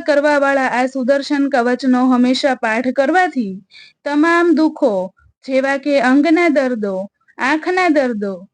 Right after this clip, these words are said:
પેટના દર્દો, હરસનું, કમરનું દુઃખ, કાખનું દુઃખ મટે છે. સાથળનું દુખવું, હાથ દુખવા,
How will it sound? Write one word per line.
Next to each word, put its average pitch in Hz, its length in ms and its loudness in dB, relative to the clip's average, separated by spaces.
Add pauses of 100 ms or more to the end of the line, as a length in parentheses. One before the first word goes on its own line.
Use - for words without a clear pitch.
(220)
પેટના 349 500 -2
દર્દો, 240 440 0 (420)
હરસનું, 302 640 0 (120)
કમરનું 359 640 2
દુઃખ, 247 360 -2 (500)
કાખનું 302 580 0
દુઃખ 311 240 2
મટે 233 400 2
છે. 226 200 -6 (520)
સાથળનું 339 760 0
દુખવું, 214 560 -2
હાથ 277 300 0 (100)
દુખવા, 240 440 0